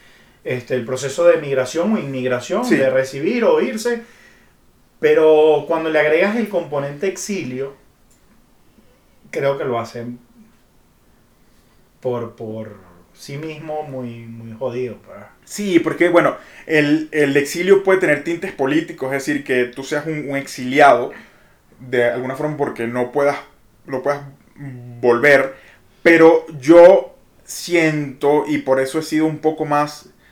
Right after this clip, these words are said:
Speaker 2: flexible en el uso de ese concepto en el caso venezolano,
Speaker 1: Ok.
Speaker 2: porque es que realmente hemos sido exiliados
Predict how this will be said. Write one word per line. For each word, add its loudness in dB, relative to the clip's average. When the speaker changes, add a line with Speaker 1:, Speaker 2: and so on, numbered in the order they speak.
Speaker 2:
flexible -2
en -2
el -2
uso 0
de 2
ese -2
concepto -4
en -4
el -8
caso -4
venezolano, -8
Speaker 1:
Ok. -10
Speaker 2:
porque 0
es -10
que 4
realmente 2
hemos -4
sido 0
exiliados 2